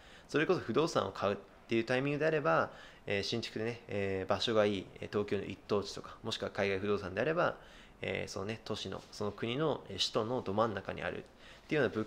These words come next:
件で、非常にその、えー、間取りがいいとかですね、があれば、間違いなくですね、あの、十年単位で買って、えー、利益をね、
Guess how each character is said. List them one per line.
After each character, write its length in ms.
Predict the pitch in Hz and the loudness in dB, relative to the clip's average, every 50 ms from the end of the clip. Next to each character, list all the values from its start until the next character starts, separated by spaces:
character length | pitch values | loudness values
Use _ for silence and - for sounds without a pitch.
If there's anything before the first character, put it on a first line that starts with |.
| - - | -2 -2
件 200 | - 127 127 135 | 0 0 0 2
で、 260 | 143 143 127 - - - | 2 2 2 2 0 -2
非 120 | - 110 | -4 -2
常 200 | 110 151 160 165 | 0 0 2 2
に 80 | 175 170 | 0 0
そ 100 | - 160 | 2 2
の、 220 | 151 147 139 - - - - - - - - - - - - - - - - - - - - - - - - - - | 2 2 2 0 -6 -12 -20 -20 -20 -20 -20 -20 -20 -20 -20 -20 -20 -20 -20 -20 -20 -20 -20 -20 -20 -20 -18 -12 -6
え 480 | 107 101 98 101 98 95 95 92 90 95 | -4 -2 -2 -2 -2 -2 -2 -4 -2 0
ー、 20 | |
間 120 | 98 104 | 2 2
取 160 | 107 110 107 101 | 4 4 4 4
り 60 | 101 | 2
が 40 | - | 2
い 120 | - 131 | 2 0
い 40 | 117 - | 0 0
と 100 | - 104 | -4 -8
か 100 | 104 101 | -8 -10
で 80 | 104 - | -10 -8
す 100 | - - | -2 0
ね、 220 | 139 135 - - - - | 0 0 0 -4 -8 0
が 100 | 139 156 | 4 4
あ 60 | 165 170 | 6 6
れ 100 | 160 160 | 6 6
ば、 280 | 180 185 151 - - - - - - - | 6 6 6 4 2 -2 -8 -16 -4 2
間 80 | - 123 | 2 4
違 220 | 117 - 135 131 | 6 8 8 8
い 40 | 117 | 6
な 60 | 104 | 6
く 100 | - - | 2 -2
で 80 | 87 85 | -4 -6
す 120 | - - | -4 -2
ね、 200 | 113 107 104 - - | 0 0 0 0 0
あ 180 | 104 101 98 101 | 0 0 0 0
の、 380 | 98 98 98 104 101 101 101 - | -2 -4 -4 -4 -6 -6 -8 -4
十 140 | 101 113 110 | 0 0 2
年 160 | 110 107 104 | 2 2 2
単 160 | 101 127 131 | 2 2 2
位 40 | 117 | 2
で 80 | 98 98 | 0 -2
買 160 | - - - | -2 -4 -6
っ 20 | |
て、 220 | - - - 95 - - - - - - | -4 -4 -4 -4 -4 -6 -12 -20 -16 -12
え 280 | 95 98 101 - - 107 | -12 -10 -10 -10 -6 -2
ー、 40 | |
利 100 | 113 113 | 0 0
益 160 | 107 104 - - | 2 0 -2 -4
を 60 | - | -6
ね、 80 | 117 | -6